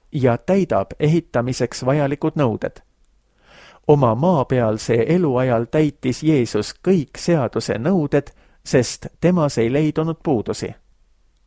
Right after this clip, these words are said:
Seda pilti edasi arendades,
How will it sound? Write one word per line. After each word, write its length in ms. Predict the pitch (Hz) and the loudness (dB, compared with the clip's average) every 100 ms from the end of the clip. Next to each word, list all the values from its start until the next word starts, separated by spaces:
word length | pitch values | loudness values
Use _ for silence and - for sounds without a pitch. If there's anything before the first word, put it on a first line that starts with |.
| _ _ _ _ _ _ _ _ _ _ _ _ _ _ _ _ _ _ _ _ _ _ _ _ _ _ - | _ _ _ _ _ _ _ _ _ _ _ _ _ _ _ _ _ _ _ _ _ _ _ _ _ _ -14
Seda 400 | - 170 151 107 | 0 2 2 0
pilti 500 | 143 151 - - 117 | 0 -2 -4 -2 0
edasi 420 | 160 196 180 139 | 0 0 0 0
arendades, 680 | 123 156 147 143 143 - | 0 0 -2 -2 -2 -4